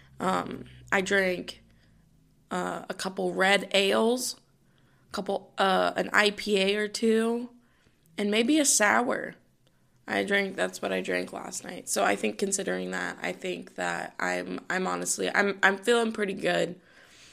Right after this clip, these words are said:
Actually, I'm not feeling that great. I don't know. Last night was insane. I, uh, did a show at a brewery,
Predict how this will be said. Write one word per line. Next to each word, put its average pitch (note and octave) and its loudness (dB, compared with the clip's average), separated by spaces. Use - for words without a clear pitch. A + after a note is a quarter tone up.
Actually, G#3+ 8
I'm F#3+ 8
not F#3 8
feeling F3+ 0
that F3 0
great. F3+ 2
I A3+ 12
don't A3 10
know. G3 10
Last A#3 10
night A3 6
was G3+ 2
insane. G#3 2
I, A3 6
uh, G#3 6
did G#3 6
a A3 6
show F#3+ 4
at - -4
a G3+ 2
brewery, F#3+ 2